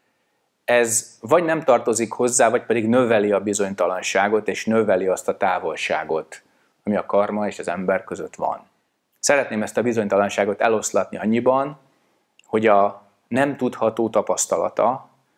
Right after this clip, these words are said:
az nem információhiány. Sőt, amikor ide visszalép az ember, és a szokásos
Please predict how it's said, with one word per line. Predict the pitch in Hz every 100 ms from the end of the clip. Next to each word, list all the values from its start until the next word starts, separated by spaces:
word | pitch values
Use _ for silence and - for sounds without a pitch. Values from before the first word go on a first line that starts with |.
| _ -
az | 110
nem | 107 113 123 104 -
információhiány. | 101 92 - 82 78 - - 160 160 - 151 - _ _ _ _ _ _ _ _ _ _ _ _ _ _ _ _ _
Sőt, | - 120 95 - - _ _ _ _ _ _ _ _ -
amikor | 120 113 117
ide | 147 143
visszalép | 131 - 123 110 104
az | 104 95
ember, | 87 87 110 135 143 _ _ _ _ _ _ -
és | 98 92 - - -
a |
szokásos | 101 139 131 113 - 107 98 - - -